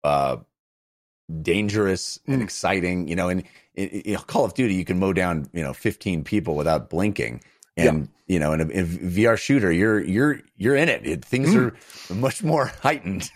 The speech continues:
Speaker 1: <laughs>
Speaker 2: There's a brilliant zombie mode in Pavlov where they just, they charge at you. It's like the zombies from twenty-eight Days Later. They, they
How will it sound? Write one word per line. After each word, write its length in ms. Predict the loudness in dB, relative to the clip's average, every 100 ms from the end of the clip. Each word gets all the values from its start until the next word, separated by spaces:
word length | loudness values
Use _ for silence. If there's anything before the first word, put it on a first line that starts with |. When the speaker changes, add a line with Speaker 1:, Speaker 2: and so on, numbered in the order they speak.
| -8
Speaker 1:
<laughs> 160 | -4
Speaker 2:
There's 200 | 2 4
a 80 | 4
brilliant 720 | -2 -10 0 4 6 6 2 2
zombie 320 | 0 0 -2
mode 420 | 2 2 0 -4 -6
in 160 | -6
Pavlov 720 | -4 -4 -4 -4 -4 -4 -8 -12
where 440 | -2 2 2 0
they 240 | 0 0 0
just, 320 | -4 -6 -2
they 100 | -2
charge 400 | 0 2 2 0
at 80 | -8
you. 200 | -6 -6
It's 180 | -4
like 180 | 0 0
the 220 | 2 0
zombies 400 | 2 0 0 -2
from 140 | -2 -6
twenty-eight 680 | -4 -2 -2 -2 0 -2 -2
Days 300 | -4 -2 0
Later. 420 | 0 0 -4 -6
They, 220 | -6 -10
they 380 | -6 -4 -4